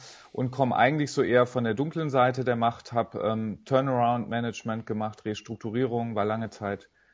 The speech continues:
selbstständig in einer, in einer I-T-Beratung und, ähm,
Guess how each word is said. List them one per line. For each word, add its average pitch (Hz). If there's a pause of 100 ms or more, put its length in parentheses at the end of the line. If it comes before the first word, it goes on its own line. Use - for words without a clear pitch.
(160)
selbstständig 107
in 101
einer, 98
in 101
einer 90
I-T-Beratung 113
und, 101
ähm, 98